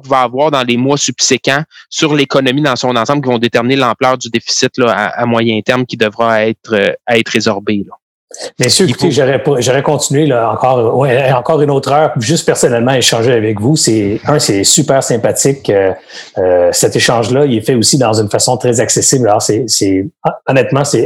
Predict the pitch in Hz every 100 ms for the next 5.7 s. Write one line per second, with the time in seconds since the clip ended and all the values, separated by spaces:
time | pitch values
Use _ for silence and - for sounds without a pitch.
0 | 120 120 - 208 175 127 113 127 147 -
1 | - - - 107 104 113 120 120 139 -
2 | 139 156 - 175 - 180 175 - 127 117
3 | 147 123 180 - 107 - 170 117 110 135
4 | - - 170 - - 175 135 113 110 -
5 | 160 135 110 104 139 135 110